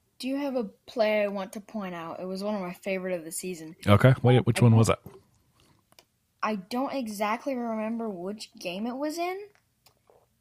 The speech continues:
Speaker 1: but Willie Gay was rushing the Q B.
Speaker 2: Mm-hmm.
Speaker 1: He threw it, Willie Gay tipped it and went straight up. Willie Gay basically caught it and took it back for a touchdown.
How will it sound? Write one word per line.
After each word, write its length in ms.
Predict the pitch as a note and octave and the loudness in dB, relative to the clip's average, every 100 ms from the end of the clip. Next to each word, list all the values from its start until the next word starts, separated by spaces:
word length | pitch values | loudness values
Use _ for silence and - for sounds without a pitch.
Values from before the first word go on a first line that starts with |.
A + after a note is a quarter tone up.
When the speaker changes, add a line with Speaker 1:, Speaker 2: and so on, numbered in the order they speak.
| _ | _
Speaker 1:
but 240 | G#3+ G#3 G3 | -2 -2 -2
Willie 360 | G#3 B3 C4 | -6 -4 -4
Gay 400 | G#3+ G#3 A3 A#3 A3+ | -2 -2 -2 -2 -4
was 580 | G3+ G3 F#3+ F3+ F3 - | -2 -2 -2 -4 -12 -14
rushing 720 | F#3+ G#3+ G#3+ A#3 A3 G#3+ - F3+ | -4 -4 -2 -4 -4 -6 -10 -6
the 400 | G3 F#3 F3+ E3+ - | -4 -4 -6 -8 -8
Q 180 | A#3+ | -8
B. 340 | G#3+ A3 A3+ C4+ - - - | -6 -4 -6 -8 -14 -20 -2
Speaker 2:
Mm-hmm. 200 | B2+ D3 - | 2 2 2
Speaker 1:
He 160 | - G#3 - | -8 -12 -8
threw 220 | A#3+ B3+ | -4 -2
it, 120 | B3 - | -4 -6
Willie 260 | G#3 A#3 A3+ | -4 -2 -2
Gay 260 | A3 G3+ | -2 -4
tipped 320 | - B3+ A3 B3 | -4 -6 -6 -6
it 160 | A3+ - | -6 -6
and 140 | G3+ | -8
went 160 | G#3 G3+ | -8 -8
straight 340 | - A3 G3+ | -8 -6 -4
up. 280 | G3 G3 - _ - | -2 -2 -4 _ -20
Willie 280 | - G#3 G#3 | -10 -8 -6
Gay 180 | G3+ G3+ | -4 -4
basically 540 | F#3+ G3 G#3+ G#3+ G3+ | -2 -4 -6 -6 -6
caught 340 | F#3 - G#3 G3+ | -8 -4 -2 -2
it 140 | G3+ - _ _ _ _ _ _ _ _ _ _ _ _ _ - | -4 -8 _ _ _ _ _ _ _ _ _ _ _ _ _ -8
and 500 | G3 F3+ E3+ E3 E3 _ _ | -6 -6 -8 -10 -12 _ _
took 180 | A3 F#3+ | -10 -10
it 120 | - | -4
back 260 | F3 D3+ | -4 -4
for 100 | - | -10
a 60 | D#3 | -12
touchdown. 640 | - D3 - A#2 G2 D3 | -10 -14 -12 -14 -14 -14